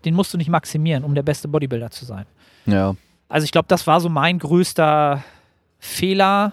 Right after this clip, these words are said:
Speaker 1: rein für meine Ausgangslage, den ich hatte, der mir am meisten,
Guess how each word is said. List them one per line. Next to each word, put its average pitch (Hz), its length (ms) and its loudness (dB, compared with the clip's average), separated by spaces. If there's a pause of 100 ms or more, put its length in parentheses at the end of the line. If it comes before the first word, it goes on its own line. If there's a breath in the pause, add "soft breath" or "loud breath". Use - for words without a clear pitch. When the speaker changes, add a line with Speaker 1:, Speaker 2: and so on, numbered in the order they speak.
(140)
Speaker 1:
rein 156 340 0
für 175 200 -2
meine 170 380 0
Ausgangslage, 208 720 -4 (240)
den 170 100 -2
ich - 120 -6
hatte, 185 200 -4 (260)
der 151 80 -2
mir 156 160 0
am 151 80 -2
meisten, 165 520 -2